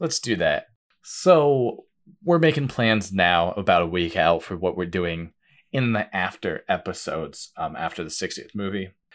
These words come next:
I think we're definitely gonna have to have a recap episode where we talk about everything, right?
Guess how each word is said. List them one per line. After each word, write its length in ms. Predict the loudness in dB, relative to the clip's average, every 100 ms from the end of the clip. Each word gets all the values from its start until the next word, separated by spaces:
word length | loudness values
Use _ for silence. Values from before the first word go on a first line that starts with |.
| -20 -12 -6
I 80 | 0
think 340 | 0 -2 -10 -20 -20 _ _ -12
we're 180 | -4 2
definitely 320 | 4 4 0
gonna 160 | 0 0
have 160 | 0
to 60 | 0
have 80 | -2
a 80 | -2
recap 520 | -4 0 0 0 -2
episode 420 | -6 -6 -4 -4
where 100 | -4
we 100 | -6
talk 340 | -2 0 0 0
about 240 | -2 -2
everything, 360 | -6 -8 -12 -4
right? 280 | -2 -2